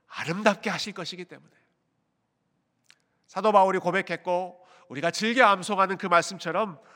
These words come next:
모든 것이 하나님 안에서 합력하여 선을 이룰 것을 믿기 때문에,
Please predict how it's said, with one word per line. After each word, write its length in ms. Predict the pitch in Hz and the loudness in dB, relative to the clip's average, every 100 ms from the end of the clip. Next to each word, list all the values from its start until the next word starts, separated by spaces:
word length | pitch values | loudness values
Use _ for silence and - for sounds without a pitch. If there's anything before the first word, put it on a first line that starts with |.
| _ _ | _ _
모든 420 | 131 156 254 285 | -6 0 0 0
것이 460 | 214 170 185 147 _ _ _ _ _ | -4 -4 -6 -10 _ _ _ _ _
하나님 380 | - 180 170 147 | -6 -4 -4 -4
안에서 520 | 139 135 - 170 262 _ _ _ | -6 -8 -10 -12 -14 _ _ _
합력하여 840 | - 214 196 185 160 147 143 143 _ _ | -18 -12 -12 -10 -8 -6 -8 -10 _ _
선을 540 | - - 214 220 220 127 | -16 -12 -8 -8 -8 -8
이룰 180 | 139 | -10
것을 480 | 143 123 - 139 156 _ _ _ _ | -10 -12 -12 -14 -16 _ _ _ _
믿기 220 | - - | -20 -18
때문에, 380 | - 156 139 113 | -10 -10 -10 -18